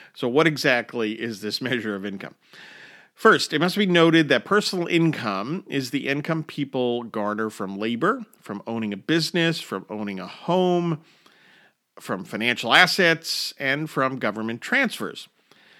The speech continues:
By the way, not included in this measure are capital gains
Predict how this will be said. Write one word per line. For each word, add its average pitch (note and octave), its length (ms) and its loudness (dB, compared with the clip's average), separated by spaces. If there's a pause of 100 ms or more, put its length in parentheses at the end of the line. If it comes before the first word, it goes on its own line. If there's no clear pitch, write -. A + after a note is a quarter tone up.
(280)
By F#3 140 6
the D3+ 80 6
way, E3+ 160 6
not D3+ 380 4
included C#3 600 2
in A2 140 -4
this G#2 220 -8
measure G#2 560 -6
are G#2 200 -2
capital A#2+ 640 -4
gains G#2+ 880 -4